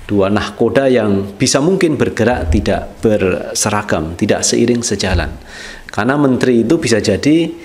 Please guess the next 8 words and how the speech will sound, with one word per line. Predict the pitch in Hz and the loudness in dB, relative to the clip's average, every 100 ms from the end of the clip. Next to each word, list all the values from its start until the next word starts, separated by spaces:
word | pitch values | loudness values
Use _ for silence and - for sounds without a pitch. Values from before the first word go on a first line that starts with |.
| - - - | -20 -16 -4
ini | 104 107 | 0 2
menteri | 104 101 123 117 | 2 2 2 2
dari | 98 95 | 2 0
partai | 90 92 95 | -2 -2 -2
A, | - 135 156 160 | -2 0 2 0
kemudian | 160 101 104 107 | 0 -2 0 0
wakilnya | 95 - 101 101 113 | -2 0 0 2 0
dari, | 113 90 101 104 | 0 0 2 2